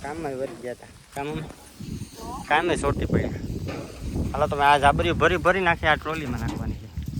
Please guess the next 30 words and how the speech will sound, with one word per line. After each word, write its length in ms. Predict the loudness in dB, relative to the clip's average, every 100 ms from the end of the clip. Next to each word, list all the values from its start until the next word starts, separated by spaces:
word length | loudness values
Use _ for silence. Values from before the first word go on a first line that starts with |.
| -6 -6 -10 -14 -18 -18 -18 -16 -6
હાલો, 160 | -4 -2
તો 100 | -2
ફટાફટ 420 | -4 -6 -12 -10
કાંઈમાં 260 | -8 -6 -6
વર્ગી 240 | -8 -8
જઈએ. 220 | -10 -10 -12 -18 -6
ભાઈ, 100 | -4
બીજું 260 | -4 -4 -4
ટ્રેક્ટર 280 | -6 -4 -2
છે 60 |
ને, 100 | 0
આપણું 260 | -2 0 -2
અડદનો 340 | -2 -2 0
અડધો 300 | 0 2 2
ભરાઈ 280 | 6 6 6
ગયો 140 | 6
છે, 140 | 2 0
એટલો 240 | 0 -2
ભર્યો. 320 | -4 -6 -6 -12 -8 -6 -6 -8 -8 -14 -14 -8 -4
આ 60 |
ત્રીજું 340 | 4 4 6 4
પાછું 280 | 2 2
ભરવાનું 400 | 2 2 2 2 -2
છે, 60 |
તો 80 | -2
એ 60 | -4
ખાલી 240 | -2 -2
એટલા 240 | 0 0
બાકી 300 | 0 0 -2
છે. 140 | -6